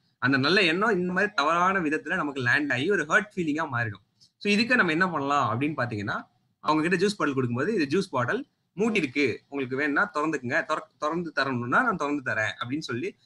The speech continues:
நீங்க ஃபிளைட்ல போயிருந்தீங்க அப்படின்னா உங்களுக்கு நல்லா தெரிஞ்சுக்கும். ஏர் ஹோஸ்டஸ் பாத்தீங்கன்னா என்ன பண்ணுவாங்கன்னா,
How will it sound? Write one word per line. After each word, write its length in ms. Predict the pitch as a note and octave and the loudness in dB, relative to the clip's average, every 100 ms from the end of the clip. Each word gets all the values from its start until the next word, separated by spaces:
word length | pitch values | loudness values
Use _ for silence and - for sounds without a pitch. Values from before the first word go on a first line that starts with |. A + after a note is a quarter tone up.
| - | -2
நீங்க 180 | E3 D#3+ | 0 2
ஃபிளைட்ல 360 | G3 C#4 B3 F3 | 2 2 2 2
போயிருந்தீங்க 360 | D#3 D3 C#3+ | 2 2 0
அப்படின்னா 240 | C#3+ C3 C#3+ | 0 0 0
உங்களுக்கு 140 | D3 | 0
நல்லா 200 | B2 C3+ | 0 0
தெரிஞ்சுக்கும். 420 | C3 B2 A#2+ A2+ | 0 -4 -4 0
ஏர் 80 | C#3 | 2
ஹோஸ்டஸ் 340 | F3 - C3 B2 | 2 -2 -6 -6
பாத்தீங்கன்னா 260 | A#2 B2 | -6 -6
என்ன 180 | B2+ B2+ B2 | -6 -6 -8
பண்ணுவாங்கன்னா, 380 | A2+ G#2 B2 | -10 -6 -2